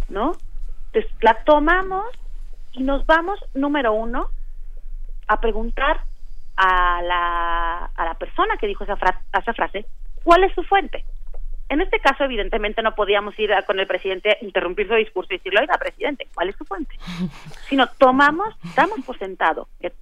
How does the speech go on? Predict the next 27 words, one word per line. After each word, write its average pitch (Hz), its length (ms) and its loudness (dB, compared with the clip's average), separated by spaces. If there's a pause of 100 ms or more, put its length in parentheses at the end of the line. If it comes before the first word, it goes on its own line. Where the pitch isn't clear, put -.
(100)
todo 254 340 0
lo 370 160 0
que 185 120 -16
informa 170 640 -2 (280)
el 165 120 -4
presidente 160 800 -4
en 160 240 4
su - 100 -8
mensaje 156 480 2
por 156 140 -2
el 147 100 0
tercer - 260 0
informe - 560 0 (680)
está 254 540 4 (120)
en 185 100 0
el 165 120 -2
informe. - 460 -10 (180)
¿En 294 220 -2
dónde 466 260 2
exactamente? 240 800 -2 (400)
En 311 160 2
una 392 300 0 (320)
parte 277 560 0
del 247 180 -8
informe 254 580 -4
que - 140 -12
es 220 60 -12